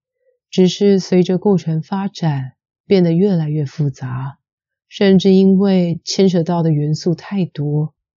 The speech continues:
而将最原始的那个源头盖住而迷失。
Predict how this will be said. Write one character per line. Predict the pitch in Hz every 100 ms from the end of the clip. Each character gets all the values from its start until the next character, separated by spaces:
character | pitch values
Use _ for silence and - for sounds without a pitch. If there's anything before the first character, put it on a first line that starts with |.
| _ _ -
而 | 185
将 | 180 190 190
最 | 214 196
原 | 170 190
始 | - 170
的 | 170
那 | 175
个 | 165
源 | 156 160
头 | 165 156 156
盖 | 160 214 185
住 | 156 - 156 143 135 -
而 | 147 143
迷 | 143 143
失。 | - - 156 156 151